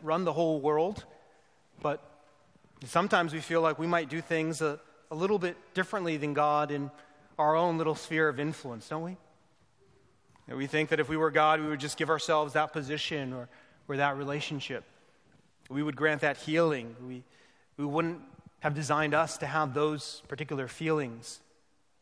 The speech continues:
You would get more, rid of more crime and, and bring more justice into this world. We, we often think that, that we know better than God. This was Peter's folly.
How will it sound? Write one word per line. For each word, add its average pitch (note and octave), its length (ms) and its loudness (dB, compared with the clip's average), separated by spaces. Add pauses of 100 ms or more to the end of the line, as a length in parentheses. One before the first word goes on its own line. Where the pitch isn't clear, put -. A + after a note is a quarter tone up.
(440)
You C#3+ 100 -6
would D3+ 140 -4
get D3 120 4
more, D#3 320 2
rid D#3+ 200 4
of C#3+ 100 -2
more D3 160 2
crime D3 560 2
and, A#2+ 140 -8 (340)
and D3 100 -4
bring D3+ 200 2
more D3+ 160 4
justice D3+ 560 0
into C#3 180 -6
this B2+ 240 -10
world. B2 340 -4
We, C3 200 -8 (400)
we F#3 100 2
often F#3+ 300 4
think G3 260 2
that, E3+ 160 0
that F3+ 160 -6
we G#3 160 2
know F#3 220 6
better E3+ 260 0
than E3 140 -2
God. C#3 260 0 (1900)
This D3+ 160 -6
was F3 120 -4
Peter's F3 280 -2
folly. A#2+ 380 -2